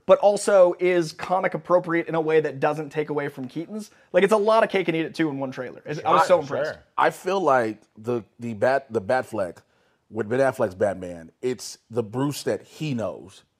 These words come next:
Speaker 3: in this moment.
Speaker 1: Mm.
Speaker 3: I feel like it's not, uh, too much younger. It's an older Bruce, 'cause remember,
Speaker 1: Sure, sure,
Speaker 3: that's
Speaker 1: sure.
Speaker 3: what this is. This is a twenty, as we saw in Knowles, this is a twenty-year Bruce, right?
Speaker 1: Yeah.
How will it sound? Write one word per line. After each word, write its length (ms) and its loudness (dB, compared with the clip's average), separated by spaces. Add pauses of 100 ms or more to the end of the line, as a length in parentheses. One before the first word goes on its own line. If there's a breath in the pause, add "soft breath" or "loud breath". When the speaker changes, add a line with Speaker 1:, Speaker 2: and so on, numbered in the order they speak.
(100)
Speaker 3:
in 220 -4
this 220 -10
moment. 560 -8
Speaker 1:
Mm. 260 -8 (240 soft breath)
Speaker 3:
I 80 -4
feel 160 0
like 160 0
it's 160 -10
not, 320 0 (360 soft breath)
uh, 160 2
too 280 -8
much 200 -6
younger. 300 -4
It's 180 -12
an 140 -4
older 300 2
Bruce, 280 0
'cause 120 -12
remember, 180 0
Speaker 1:
Sure, 60 0
sure, 60 2
Speaker 3:
that's 100 4
Speaker 1:
sure. 60 -6
Speaker 3:
what 20 0
this 160 0
is. 180 0 (220 loud breath)
This 120 -4
is 80 0
a 80 4
twenty, 400 -8
as 140 -8
we 80 -4
saw 340 2
in 180 -4
Knowles, 340 4 (180 loud breath)
this 100 -2
is 80 -4
a 60 6
twenty-year 480 -2
Bruce, 440 -6 (100)
right? 360 -4
Speaker 1:
Yeah. 180 2